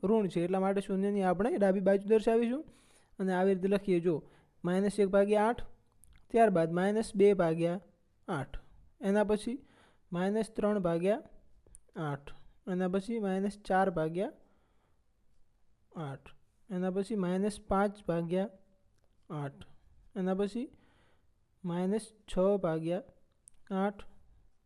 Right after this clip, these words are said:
માઇનસ સાત ભાગ્યા આઠ અને માઇનસ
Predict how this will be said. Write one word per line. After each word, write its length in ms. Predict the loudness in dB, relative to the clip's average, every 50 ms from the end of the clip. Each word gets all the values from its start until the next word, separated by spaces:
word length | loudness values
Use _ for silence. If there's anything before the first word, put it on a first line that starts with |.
| _ _ -8
માઇનસ 320 | -6 -4 -2 -2 -2 -4
સાત 440 | -4 -6 -6 -4 -4 -2 -4 -4 -4
ભાગ્યા 500 | -2 -2 -2 -2 0 -2 0 0 0 -2
આઠ 180 | -2 -4 -8 -12 -16 -16 -20 -20 _ _ _ _ _ _ _ _ _ _ _ _ _ -20 -20 _ _ _ _
અને 160 | -6 -4 -4 -2
માઇનસ 600 | -2 -2 -2 -2 -2 -2 -4 -4 -6 -8 -14